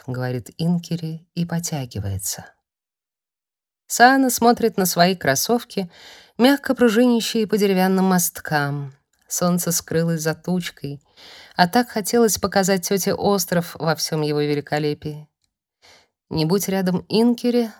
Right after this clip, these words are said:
Саана бы, наверное, побаивалась, но сейчас они похожи на парочку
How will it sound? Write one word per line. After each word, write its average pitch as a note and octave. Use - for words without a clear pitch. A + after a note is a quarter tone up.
Саана A3
бы, A3+
наверное, G#3
побаивалась, F#3
но C#3+
сейчас D3
они D#3+
похожи F3+
на D#3+
парочку E3